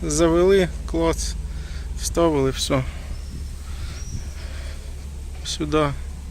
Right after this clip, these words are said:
І отак підстукали, застукали, болти вставили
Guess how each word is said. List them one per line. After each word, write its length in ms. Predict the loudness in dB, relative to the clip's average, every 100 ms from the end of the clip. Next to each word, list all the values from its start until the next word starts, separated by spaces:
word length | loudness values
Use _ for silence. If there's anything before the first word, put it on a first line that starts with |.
| -10 -10 -8 -8 -8 -8 -8 -8 -4
І 320 | 0 2 2 0 -4 -8 -8 -4
отак 280 | -4 0 -2 -2 -8 0
підстукали, 840 | 2 2 0 -2 4 6 6 4 0 -4
застукали, 760 | 0 0 0 -2 0 2 4
болти 440 | 2 0 0 0 0
вставили 720 | 0 4 6 6 6 4